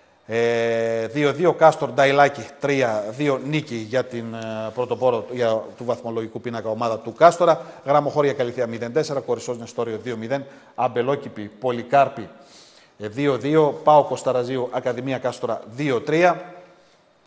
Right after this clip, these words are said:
Στο βαθμολογικό πίνακα η ομάδα του Κάστορα οδηγεί την κούρσα με τους τριάντα εφτά βαθμούς, Παναργιακός τριάντα πέντε, Καλυθέα Πολυκάρπη τριάντα δύο.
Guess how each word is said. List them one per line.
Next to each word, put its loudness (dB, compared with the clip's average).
Στο 2
βαθμολογικό 2
πίνακα 2
η 2
ομάδα 8
του -2
Κάστορα 6
οδηγεί 2
την -8
κούρσα -2
με 0
τους -8
τριάντα 0
εφτά 0
βαθμούς, -2
Παναργιακός 2
τριάντα 0
πέντε, -2
Καλυθέα 4
Πολυκάρπη 0
τριάντα 2
δύο. 0